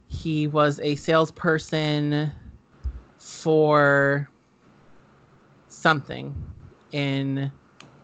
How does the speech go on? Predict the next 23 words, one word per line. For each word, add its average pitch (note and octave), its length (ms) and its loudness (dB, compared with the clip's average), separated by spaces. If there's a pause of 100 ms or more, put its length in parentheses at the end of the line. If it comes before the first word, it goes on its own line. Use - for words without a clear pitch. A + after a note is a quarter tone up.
(300)
the D#3 80 0
nineteen C#3 380 -2
sixties. - 540 -14 (280)
So D3+ 680 2 (920)
it F3 80 2
was D#3+ 220 4
raining. G3 920 0
It D#3+ 120 2
was, D#3 200 2
like, C#3+ 180 -2
super E3+ 300 -2
duper F3 420 0
downpour G3 640 2
raining. D#3 640 -2
So D3+ 140 -4
he's D3+ 280 0
being E3 280 0
extra - 320 -2
cautious. E3+ 880 2
Cars E3+ 360 2
are F#3+ 80 -4
passing E3 520 -2
him, D3 520 0